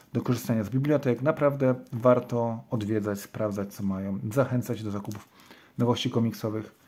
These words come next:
Im więcej będzie ludzi w bibliotekach, tym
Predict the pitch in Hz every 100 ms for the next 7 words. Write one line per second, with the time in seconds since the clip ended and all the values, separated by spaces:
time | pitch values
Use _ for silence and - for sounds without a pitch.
0 | _ - 151 131 170 170 156 151 151 147
1 | 139 139 143 143 131 127 - - _ _
2 | _ - 196 175